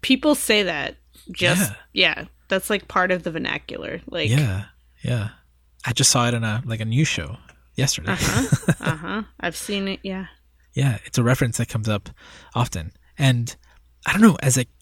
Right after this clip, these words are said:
Speaker 2: as a kid, I love that. And I think that over the years, I would go back and I would think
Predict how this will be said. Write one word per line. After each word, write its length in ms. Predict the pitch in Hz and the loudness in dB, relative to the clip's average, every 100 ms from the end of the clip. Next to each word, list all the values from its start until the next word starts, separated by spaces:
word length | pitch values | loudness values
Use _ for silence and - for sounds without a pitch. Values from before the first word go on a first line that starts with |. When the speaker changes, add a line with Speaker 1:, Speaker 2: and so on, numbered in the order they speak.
| - | -6
Speaker 2:
as 140 | 151 123 | -4 -2
a 40 | |
kid, 320 | - 185 202 | 0 4 4
I 140 | 143 131 | 4 0
love 300 | 117 120 156 | 2 2 4
that. 240 | 220 185 - | 2 0 -2
And 120 | 139 | 2
I 60 | 127 | 4
think 240 | 175 165 | 4 2
that 160 | 139 - | 0 2
over 200 | 143 135 | 4 4
the 120 | 117 | 2
years, 680 | 107 113 127 170 220 220 - - - - - | 0 0 2 4 4 2 -2 -8 -20 -4 4
I 120 | 151 | 6
would 240 | 151 135 | 6 4
go 160 | 139 156 | 6 6
back 360 | 143 131 - - | 6 4 2 0
and 80 | 131 | 2
I 80 | |
would 180 | 120 110 | 2 -4
think 600 | - - 190 147 - - | -6 0 0 0 -6 -8